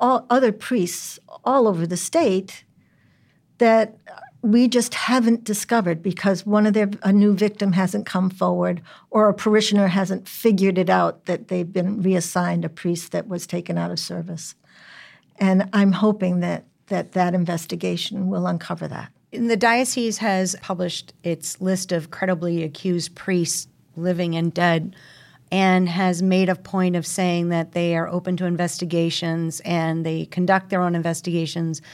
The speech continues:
Speaker 2: as well as with the state police. Have you seen any signs that the Diocese of Providence is making any strides in becoming either more transparent or more accountable?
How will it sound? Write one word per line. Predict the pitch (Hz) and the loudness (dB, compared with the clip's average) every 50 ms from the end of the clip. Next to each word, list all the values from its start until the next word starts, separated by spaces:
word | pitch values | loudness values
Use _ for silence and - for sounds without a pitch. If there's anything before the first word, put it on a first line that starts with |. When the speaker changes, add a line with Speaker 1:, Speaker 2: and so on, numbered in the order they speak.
| - - - - _ _ | -20 -20 -20 -20 _ _
Speaker 2:
as | - 170 165 151 165 | -4 -4 -4 -2 -2
well | 165 165 160 160 165 170 | -2 -2 0 -2 -2 -2
as | - 156 156 156 151 143 147 | -4 -4 -4 -4 -4 -6 -4
with | 175 170 165 165 - | -4 -4 -4 -4 -6
the | 156 | -10
state | 143 - - 180 160 - | -8 -4 -4 -4 -4 -4
police. | - - 180 180 175 165 147 - - - - - - - - _ _ _ _ | -6 -4 -2 0 0 0 -2 -6 -10 -14 -18 -20 -20 -20 -20 _ _ _ _
Have | - - 226 226 226 214 208 | -2 2 2 4 4 4 2
you | 233 254 262 | 2 2 0
seen | 254 - - 269 262 | 0 0 0 0 0
any | 247 233 226 220 214 | 0 0 0 -2 -2
signs | 196 - - 202 180 185 190 202 214 208 - | -2 -2 0 0 0 0 0 0 -2 -2 -2
that | 196 185 - | -4 -4 -4
the | 185 | -4
Diocese | 170 175 170 170 180 180 - 190 180 156 | -2 0 0 0 -2 -2 -4 -4 -4 -4
of | 170 165 | -6 -8
Providence | - - - 156 160 160 180 190 196 196 202 202 - - - - | -8 -8 -4 -4 -4 -2 -4 -4 -4 -4 -4 -4 -6 -8 -6 -4
is | 180 175 160 165 | -4 -2 -2 0
making | 180 180 180 185 - 196 185 175 | 0 0 0 0 -2 -2 0 0
any | 170 175 | 0 0
strides | 170 - - - 170 165 170 180 185 190 185 - - - | -2 -2 -2 -2 -2 0 0 0 0 -2 -2 -4 -6 -4
in | 175 175 165 170 175 170 170 | -2 -2 0 0 0 -2 -2
becoming | 170 - 185 175 - - 175 175 175 180 175 175 165 165 - - - _ _ _ | -2 -4 -4 -4 -4 -4 -4 -2 0 0 -2 -2 -4 -6 -10 -18 -20 _ _ _
either | - 208 180 196 | 0 0 2 2
more | 185 180 185 190 | 2 2 2 0
transparent | - - 247 220 220 214 - - 190 214 208 214 240 247 247 - | 0 0 -2 -2 -2 -2 -4 -6 -4 -2 0 0 0 0 -2 -2
or | - 185 185 | 0 0 0
more | 180 175 175 180 | 0 0 0 -2
accountable? | 180 - 190 175 185 190 190 220 214 214 | -2 -2 -2 -2 -2 -2 -4 -6 -8 -10